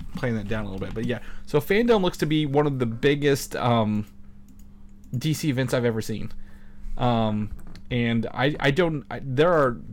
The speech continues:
there are people confirmed to be guests, Dwayne "The Rock" Johnson, you know, Robert Pattinson, Ezra Miller. There are three hundred guests announced for this thing. They are not holding back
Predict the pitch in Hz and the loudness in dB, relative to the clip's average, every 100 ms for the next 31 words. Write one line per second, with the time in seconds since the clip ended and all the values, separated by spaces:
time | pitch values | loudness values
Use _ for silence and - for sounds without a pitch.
0 | 131 135 127 113 165 151 147 135 - - | 0 4 4 2 -4 0 2 0 -2 -12
1 | - - 151 165 147 139 127 131 196 180 | -16 -4 0 2 2 2 2 2 2 0
2 | - - 139 147 156 165 147 139 147 - | -4 -4 2 4 4 4 4 4 2 2
3 | 165 160 165 170 160 156 - - - 139 | 2 2 0 -2 -2 -4 -8 -16 -8 0
4 | 135 127 - - 143 147 151 - 151 151 | 2 2 -2 -12 2 4 4 2 0 0
5 | 147 156 147 147 - 139 131 127 147 147 | -2 -2 -2 -2 0 0 2 2 4 6
6 | 143 139 220 - 185 170 156 117 123 127 | 6 6 4 4 2 2 0 0 0 0
7 | 120 113 - 107 101 - 104 110 139 214 | 0 -2 -2 -6 -4 -4 -4 0 2 4
8 | 151 120 113 117 120 113 113 104 101 104 | 4 4 4 4 2 0 0 -2 -4 -6
9 | 71 - | -8 -12